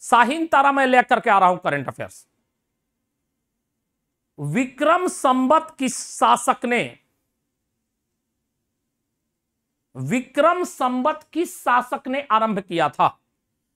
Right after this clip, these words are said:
इसमें आंसर होगा रितु पाठक, अफसर बिटिया, बिल्कुल सही। अफसर बिटिया का आंसर सब,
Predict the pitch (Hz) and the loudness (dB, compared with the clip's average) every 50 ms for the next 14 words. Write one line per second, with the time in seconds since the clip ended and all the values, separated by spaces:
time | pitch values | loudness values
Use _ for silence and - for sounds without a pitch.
0 | _ _ 185 190 185 - 208 202 220 220 - _ - 202 214 220 226 220 226 - | _ _ -10 -10 -8 -8 -6 -6 -6 -6 -8 _ -6 -2 -2 -2 -2 -4 -4 0
1 | - 254 262 262 214 180 226 220 196 214 208 214 214 190 202 214 - - - 247 | 0 2 2 2 2 2 0 0 2 2 4 4 4 2 -2 -6 -6 -6 -6 -6
2 | 240 - - - 214 202 214 208 - - 208 202 202 190 - _ _ _ _ _ | -6 -6 -4 -2 -2 -2 -2 -4 -2 0 2 2 2 2 -2 _ _ _ _ _
3 | _ _ _ _ - 190 214 214 - - - - 262 247 226 208 226 196 - 233 | _ _ _ _ 0 0 0 0 -4 -12 -2 0 0 0 2 0 -2 -6 -6 -2
4 | 226 240 233 190 156 139 156 220 240 233 - - 277 262 240 196 - - 254 240 | 0 2 2 0 -2 -4 -4 -4 -4 -4 -6 -6 -6 -6 -6 -6 -4 0 0 0
5 | 247 262 269 262 262 247 214 156 113 - _ _ _ _ _ _ - 196 208 214 | 2 0 -2 -2 -2 -2 -4 -4 -6 -10 _ _ _ _ _ _ 2 2 2 2
6 | - - - - 277 277 277 269 202 175 220 254 247 262 247 269 269 262 269 269 | 0 -8 -8 -2 2 2 2 2 0 -2 -4 -6 -6 -4 0 0 0 0 2 0
7 | 254 262 254 - - 269 240 - - - 254 247 | 0 0 0 -2 -2 -4 -4 -4 -2 -2 -2 -2